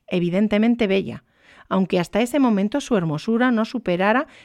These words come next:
en un grado a la de las criaturas de su edad. "Ahí lo tienes, a tu amor", exclamó la madre. "Míralo bien". "A ver, veamos",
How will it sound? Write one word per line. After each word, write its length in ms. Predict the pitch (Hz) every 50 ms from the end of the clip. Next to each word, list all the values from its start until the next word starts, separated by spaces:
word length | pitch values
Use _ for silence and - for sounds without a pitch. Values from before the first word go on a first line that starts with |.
| - _ -
en 180 | 190 196 233
un 140 | 285 285 262
grado 380 | 254 269 294 311 349 359 - _
a 80 | - 196
la 140 | 190 180 170
de 80 | 165
las 180 | 165 151 - -
criaturas 480 | - 185 151 139 - 196 185 190 175 -
de 80 | 170
su 140 | 160 - 131
edad. 220 | 117 110 101 - _ _ _ _ _ _ _ _ _ _ _ _ _ _ _ _ _ _ -
"Ahí 240 | - 180 180 196 247
lo 140 | 320 330
tienes, 560 | 330 - 269 349 415 415 339 226 185 - - _ _ -
a 140 | 180 190
tu 100 | - 185
amor", 380 | 170 160 165 151 339 415 - _ _ _ _ _ _ -
exclamó 400 | 196 - - 180 160 165 165 165
la 120 | 156 147
madre. 360 | 156 147 143 139 143 143 - _ _ _ _ _ _
"Míralo 400 | - 233 320 370 415 403 403 381
bien". 380 | 285 202 147 135 139 143 - _ _ _ _ _ _ _ _ _ _ _ _ _ _ _ _ - - _ -
"A 120 | 180 180
ver, 300 | 185 208 196 156 143 139
veamos", 680 | 226 175 180 196 196 180 143 131 - 147 - - - _